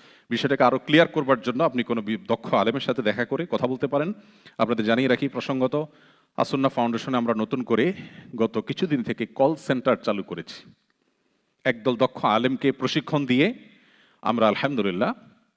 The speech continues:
সকাল আটটা থেকে, বাংলাদেশ সময় সকাল আটটা থেকে রাত দশটা পর্যন্ত এই পুরো সময়ে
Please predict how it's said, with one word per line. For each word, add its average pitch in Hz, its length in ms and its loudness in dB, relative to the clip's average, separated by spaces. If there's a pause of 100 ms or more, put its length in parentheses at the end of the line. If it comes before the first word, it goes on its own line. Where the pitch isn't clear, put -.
(1040)
সকাল 123 340 2
আটটা 110 240 4
থেকে, 127 200 -2
বাংলাদেশ 107 320 0
সময় 117 160 -6
সকাল 107 280 0
আটটা 98 200 2
থেকে 139 200 -2
রাত 104 140 0
দশটা 104 300 -4
পর্যন্ত 120 380 -8
এই 123 60 0
পুরো 120 220 -4
সময়ে 175 420 -2